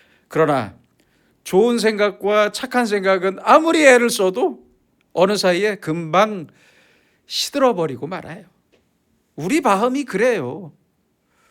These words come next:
그래서 어느 때는 내가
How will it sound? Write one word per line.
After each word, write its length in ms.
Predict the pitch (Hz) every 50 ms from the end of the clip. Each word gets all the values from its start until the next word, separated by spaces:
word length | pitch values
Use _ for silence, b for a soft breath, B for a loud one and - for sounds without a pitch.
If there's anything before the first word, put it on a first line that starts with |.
| _ _ _ _ _
그래서 640 | - - 156 160 151 - 185 233 233 160 120 120 _ _ _ _ _ _ _ _ _ _ _ _ _ _ _ _ _ _ -
어느 200 | - 190 247 285
때는 440 | 269 262 254 254 262 247 220 190 - _ _ _ _ _ _
내가 520 | - 175 196 214 202 247 247 214 185 -